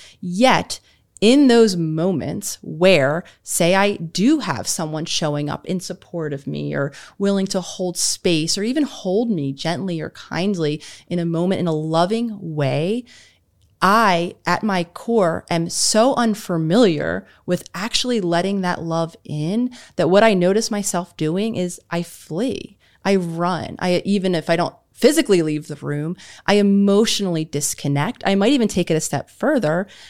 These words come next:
and begin to create a distance between us, to nitpick, to not like the way the person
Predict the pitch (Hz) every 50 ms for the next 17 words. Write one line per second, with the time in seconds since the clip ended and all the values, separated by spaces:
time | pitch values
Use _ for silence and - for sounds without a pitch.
0 | - - 214 226 202 196 214 214 214 214 202 - _ - - - 226 214 220 262
1 | 294 190 - - 175 175 - 151 147 - - 156 160 180 - - - 196 196 -
2 | - 202 190 185 - - - - - - - - - - 240 214 196 190 196 196
3 | 196 - - 151 - - - - - _ - 190 185 196 208 - - 160 156 175
4 | 202 214 214 - - 175 170 170 160 156 160 - - - 190 185 - - 175 160
5 | 165